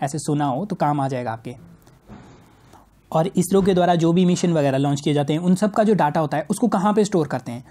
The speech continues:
उसको स्टोर करते हैं, हमारे पास में एक सेंटर बनाया गया है, इंडियन स्पेस साइंस डेटा सेंटर, जिसको बनाया गया था हमारे द्वारा दो हज़ार आठ के अंदर में। दो हज़ार आठ के अंदर इसरो के अंदर बना था। ये इसके बारे में जानना कुछ ज़्यादा आवश्यक नहीं है, बस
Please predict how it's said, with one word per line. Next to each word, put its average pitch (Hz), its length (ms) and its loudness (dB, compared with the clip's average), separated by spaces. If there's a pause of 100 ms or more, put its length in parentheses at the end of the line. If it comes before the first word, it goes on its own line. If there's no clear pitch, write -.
(120)
उसको 208 220 2
स्टोर 180 260 2
करते 156 240 -2
हैं, 156 160 -4
हमारे 147 240 0
पास 135 240 -2
में 196 200 -4
एक 185 200 0
सेंटर 170 400 0
बनाया 156 240 2
गया 143 220 -2
है, 233 140 -2 (840)
इंडियन 185 300 4
स्पेस 160 320 -2 (480)
साइंस 170 440 -2
डेटा 147 220 0
सेंटर, 139 360 -6 (300)
जिसको 190 200 -2
बनाया 170 260 2
गया 156 100 0
था 180 120 -2
हमारे 139 420 -2
द्वारा 147 240 0
दो 139 240 -4
हज़ार 143 360 -2
आठ 156 200 0
के 139 100 -10
अंदर 123 200 -10
में। 123 120 -18 (640)
दो 170 100 2
हज़ार 165 240 2
आठ 160 200 2
के 156 100 -4
अंदर 151 160 -2
इसरो 160 260 0
के 143 100 -2
अंदर 135 160 -2
बना 131 200 -8
था। 127 180 -14 (300)
ये 165 140 2
इसके 170 260 0
बारे 151 200 2
में 151 120 0
जानना 147 280 0
कुछ 151 140 -2
ज़्यादा 139 220 -2
आवश्यक 135 320 -4
नहीं 135 100 -6
है, 131 60 -8
बस 143 140 -6